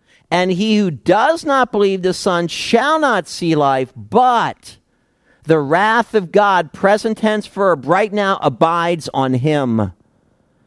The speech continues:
That's scary. Can you imagine having the wrath of God hovering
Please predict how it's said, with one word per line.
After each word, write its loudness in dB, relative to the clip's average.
That's -2
scary. 0
Can 0
you 2
imagine 0
having 4
the 0
wrath 2
of -4
God 2
hovering -2